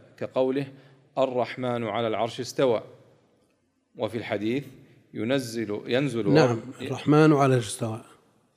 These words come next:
Speaker 2: في سبعة مواضع من القرآن. الف-، ال-، اللفظ من حيث التركيب اللغوي مفهوم ومعلوم،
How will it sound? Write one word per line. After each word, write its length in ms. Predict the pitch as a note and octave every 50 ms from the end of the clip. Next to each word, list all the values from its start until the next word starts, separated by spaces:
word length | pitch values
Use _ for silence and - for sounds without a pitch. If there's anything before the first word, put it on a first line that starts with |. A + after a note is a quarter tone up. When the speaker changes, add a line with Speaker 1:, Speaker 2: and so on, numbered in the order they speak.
| _ _ _ _ _ _ _ _
Speaker 2:
في 160 | - C#3 B2
سبعة 340 | - - C#3+ B2 A#2+ B2 A#2 -
مواضع 400 | A#2+ A#2 B2 B2 B2 A#2 - -
من 140 | A#2 G#2+ F#2+
القرآن. 500 | F#2+ G#2 - B2 - - - - - - _ _ _ _ _ _ _ _ _ _ _ _ _ _ _ _ _ _ _ _ _ _ _ _ _ _ _ _ _ _ _ _ _ _ _ _ _ _ _ _ _ _ _ _ _ _ _ _ _ _ _ _ - - - _ _ _ _ _ _ _ _ _ _ _ _ _ _ _ _ - -
الف-، 180 | C#3 - -
ال-، 260 | D4+ D#3+ D3+ C3 C3+ -
اللفظ 680 | - C#3+ B2+ C3 D3+ E3+ - - - C#3 B2+ B2+ - -
من 220 | - C#3+ B2 G#2+
حيث 400 | - - D3+ D3 C#3+ C3+ - -
التركيب 680 | - - - - A#2+ A#2+ A#2+ - - - C#3 C#3 A#2+ B2
اللغوي 680 | A#2 A2+ A#2 C3 A#2+ A#2 A2+ A2 A2+ A2 A#2 B2+ D3 D#3 - _ _ _ _ _ _ _ _ _ _ _ _ _ _ _ _ _ _ _ _ _ _ _ -
مفهوم 500 | F3 F3 - - - D3 B2 A2+ A2 B2+
ومعلوم، 480 | D3+ D3+ C3 A#2 A2+ A#2 A2 A2 G#2+